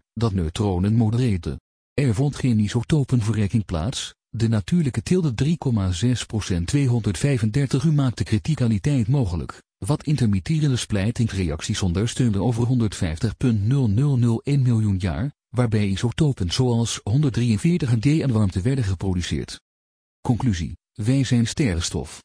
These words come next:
herboren uit kosmische vuren. Van de vurige geboorte van de urknal tot in vervagende toekomst hebben sterren het universum gevormd.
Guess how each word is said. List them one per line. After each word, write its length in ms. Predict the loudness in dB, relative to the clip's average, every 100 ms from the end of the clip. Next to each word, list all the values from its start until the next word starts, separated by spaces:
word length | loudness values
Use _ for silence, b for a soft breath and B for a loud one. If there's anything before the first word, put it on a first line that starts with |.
| _
herboren 520 | -2 0 2 2 4
uit 140 | 0 -2
kosmische 460 | -2 0 0 0
vuren. 380 | 0 0 -2 -6 -10 _ _ _ _ _ _
Van 180 | -2 0
de 100 | 2
vurige 340 | 2 0 2
geboorte 460 | 0 0 0 0 0
van 120 | 0
de 140 | 0 0
urknal 300 | 0 0 0
tot 200 | 0 0
in 60 |
vervagende 500 | -2 0 0 0 -2
toekomst 400 | -2 -2 -2 -2
hebben 280 | -2 0 0
sterren 380 | 0 0 2 2
het 160 | 0
universum 520 | 2 0 2 0 2 0
gevormd. 520 | 0 -2 -6 -8